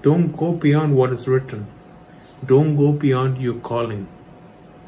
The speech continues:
Anyway, I'm getting into, uh, things I need not get into right now. But don't enrich yourself to the injury of other men, yes?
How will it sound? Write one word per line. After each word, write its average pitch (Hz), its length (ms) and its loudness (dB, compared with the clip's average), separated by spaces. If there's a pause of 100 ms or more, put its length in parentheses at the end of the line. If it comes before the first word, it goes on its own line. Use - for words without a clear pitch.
(1800)
Anyway, 117 300 -2
I'm 107 280 -4
getting 131 320 4
into, 131 440 2 (560)
uh, 110 460 -4 (1080)
things 139 320 4
I 127 280 4
need 127 380 0
not 127 380 0
get 127 180 4
into 117 280 0
right 107 280 2
now. 101 240 -8 (300)
But - 460 0
don't 202 440 4
enrich 156 560 4
yourself 131 800 -2 (1200)
to 147 180 6
the 143 420 2
injury 143 540 8
of 113 200 2
other 104 240 0
men, 110 340 -2
yes? 143 440 -4